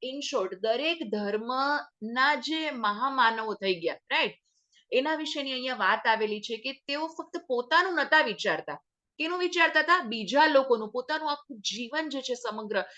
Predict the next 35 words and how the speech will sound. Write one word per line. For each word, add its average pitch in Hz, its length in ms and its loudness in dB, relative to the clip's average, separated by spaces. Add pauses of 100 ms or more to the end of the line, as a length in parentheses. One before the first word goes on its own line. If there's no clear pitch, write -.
(180)
એમણે 254 200 0
બીજાને 254 480 0
ઉપયોગી 277 480 4
થવાય 220 480 4
એ 214 60 0
માટે 233 260 -2
ખર્ચી 214 380 -2
નાખ્યું. 196 440 2 (280)
મને 247 180 0
અહીંયા 277 240 0
એક 262 100 -4
સરસ 277 300 2
મજાનો 254 360 2
સુવિચાર 254 580 4
યાદ 226 240 8
આવે 208 180 4
છે, 226 140 -2
પંક્તિ 214 440 -4
યાદ 220 240 8
આવે 196 220 6
છે, 196 140 -6
સુભાષિત 226 640 0 (200)
કહી 214 140 4
શકાય 208 340 4
એવું, 214 420 0 (320)
કે 285 80 6
"જલાવી 269 560 6
જાતને 254 760 2 (580)
ધૂપ 233 340 -2
જે 254 180 2
છે 254 140 2
એ 226 300 4
સુવાસિત 254 560 4 (120)
કરે 247 220 6
બધું." 214 400 0